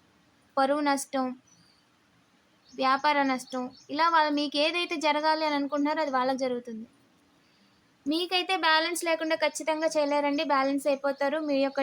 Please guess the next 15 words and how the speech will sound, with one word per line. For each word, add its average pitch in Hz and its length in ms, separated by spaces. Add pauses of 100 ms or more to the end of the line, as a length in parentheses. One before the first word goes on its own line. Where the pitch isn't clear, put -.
డివైన్ 277 320
ఎవరైతే 269 320
ఉన్నారో 262 360
మీ 277 140
దాకా 254 200
అసలు 262 200
ఎవ్వరిని 254 320
రానివ్వట్లేదు, 254 640 (200)
ఓకేనా? 254 300 (160)
Keep 285 240 (100)
going, 285 300
నేను 262 180
ఎప్పటికప్పుడు 269 460
అప్‌డేట్స్ 262 380
ఇస్తూ 269 180